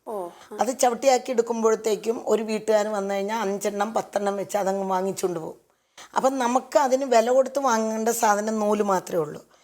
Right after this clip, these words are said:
Speaker 2: അപ്പം അവരത് ചവിട്ടിയാക്കി നിർമ്മിച്ച് കഴിയുമ്പോൾ അത് നല്ല ഭംഗിയാവും,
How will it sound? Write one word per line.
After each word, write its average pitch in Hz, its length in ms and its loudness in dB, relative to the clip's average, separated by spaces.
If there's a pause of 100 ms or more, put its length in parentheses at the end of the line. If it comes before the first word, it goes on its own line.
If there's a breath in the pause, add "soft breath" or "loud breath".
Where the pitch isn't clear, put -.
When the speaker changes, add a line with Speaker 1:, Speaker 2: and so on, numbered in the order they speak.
(120)
Speaker 2:
അപ്പം - 220 0
അവരത് 262 420 2
ചവിട്ടിയാക്കി 262 600 0
നിർമ്മിച്ച് 240 480 0
കഴിയുമ്പോൾ 214 500 0
അത് 214 220 0
നല്ല 202 240 0
ഭംഗിയാവും, 202 720 -2